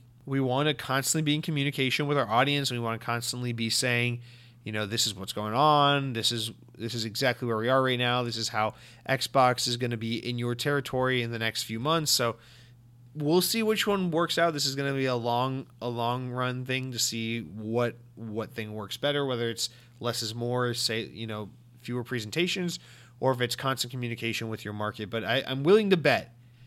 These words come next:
this is a perfect example of when Microsoft needs to just be hands off. We don't need to be everywhere. We don't need to be at every event. Just fucking wait till we have something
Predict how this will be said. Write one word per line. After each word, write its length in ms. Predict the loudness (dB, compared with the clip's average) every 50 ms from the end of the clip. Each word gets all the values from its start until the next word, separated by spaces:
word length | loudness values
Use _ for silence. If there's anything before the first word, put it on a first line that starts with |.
| -20 -6 -2
this 120 | 0 2 4
is 80 | 4
a 60 | 2
perfect 380 | 2 6 6 6 6 6 4 0
example 360 | 0 0 0 0 0 0 0
of 60 | 0
when 120 | 0 0 2
Microsoft 420 | 2 0 0 0 0 0 -2 0
needs 180 | 0 -4 -4 -4
to 60 | -6
just 220 | -6 -6 -6 -4 -2
be 260 | -2 0 0 -2 -6 -12 -20 -20 -20 -20 -20
hands 320 | -4 -2 0 0 0 2 2
off. 240 | 2 0 0 -2 -4
We 140 | -4 -4
don't 260 | 0 0 0 0 2 0
need 100 | 0 0
to 60 | 0
be 160 | 2 2 2
everywhere. 380 | 2 2 2 2 2 0 0 0
We 100 | -2 -2
don't 160 | -2 -4 -2
need 120 | -2 -4
to 60 | -2
be 120 | 0 0 2
at 80 | 2
every 240 | 2 2 2 2 0
event. 320 | 2 2 2 2 2 0 -6 -12 -20 -20 -20 -20 -20 -20 -20 -20 -20 -16
Just 200 | -12 -10 -10 -4
fucking 580 | 0 0 0 0 -2 -4 -6 -6 -8 -10 -8 -2
wait 260 | 0 2 2 0 0
till 140 | -4 -4 0
we 80 | 2
have 160 | 2 2 0 -2
something 320 | -4 -6 -8 -10 -10